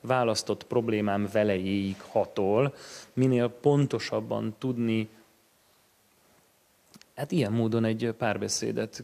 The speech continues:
ö, kialakítani magával a problémával, ö, és végül ez a kérdés feltevés, ennek a kérdésnek a megfogalmazása lesz maga a regény. Így gondolkodom, és ezt nem most először, hanem ez a többedik regényem, amiben ezt, ezt, ezt így éltem meg,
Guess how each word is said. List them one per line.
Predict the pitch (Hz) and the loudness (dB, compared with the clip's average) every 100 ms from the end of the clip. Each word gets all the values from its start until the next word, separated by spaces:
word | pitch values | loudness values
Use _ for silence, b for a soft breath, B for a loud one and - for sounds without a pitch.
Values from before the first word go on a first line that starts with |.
| - | -10
ö, | 120 110 | -6 -6
kialakítani | - 120 113 110 113 110 120 | -4 -2 -2 -4 -8 -6 -4
magával | 123 131 104 104 | -2 0 0 -2
a | 104 | -4
problémával, | - 123 123 123 123 113 110 110 120 - B B B B B | -2 -4 -2 -4 -2 -4 -2 0 -2 -4 B B B B B
ö, | - 107 107 107 110 110 110 110 104 - - | -6 -4 -4 -2 -2 -2 -2 -4 -6 -8 -12
és | - 120 127 | -8 -6 -4
végül | 123 147 131 131 131 131 - _ _ _ | 0 0 0 -2 -2 -2 -8 _ _ _
ez | 117 117 | -2 0
a | 110 | -2
kérdés | - 131 110 104 101 | 2 2 2 -2 -6
feltevés, | - - 101 101 - 113 117 110 | -4 -2 0 -2 -4 -4 -4 -6
ennek | 120 110 | -6 -6
a | |
kérdésnek | - 120 107 123 | -4 -4 -6 -6
a | 113 | -4
megfogalmazása | 110 - 113 117 - 113 110 104 110 - | -4 -6 -6 -6 -4 -6 -6 -6 -6 -8
lesz | - - - | -6 -8 -4
maga | 110 104 98 | -2 0 0
a | 95 | 0
regény. | 95 95 98 90 90 - _ b b b b _ | 0 -2 -2 -4 -6 -12 _ b b b b _
Így | - 113 101 | -4 -4 -2
gondolkodom, | 104 104 104 - 131 139 | -2 2 0 2 2 4
és | 123 | 4
ezt | 135 | 2
nem | 120 104 117 | 2 0 0
most | 120 107 135 | 0 0 2
először, | 127 117 - 120 117 | 2 2 0 -2 -2
hanem | 120 120 117 | -2 -2 -2
ez | 113 | -2
a | 117 | -4
többedik | - 107 101 104 101 | -2 -4 -2 -4 -4
regényem, | 104 104 107 107 107 107 | -4 -4 -4 -2 -2 -4
amiben | 120 117 117 | -4 0 0
ezt, | 110 - - | 0 -2 -8
ezt, | 117 - | -10 -8
ezt | - 131 | -6 -2
így | 104 | 0
éltem | 98 101 101 107 | 2 0 0 -2
meg, | 107 101 104 | 0 0 -2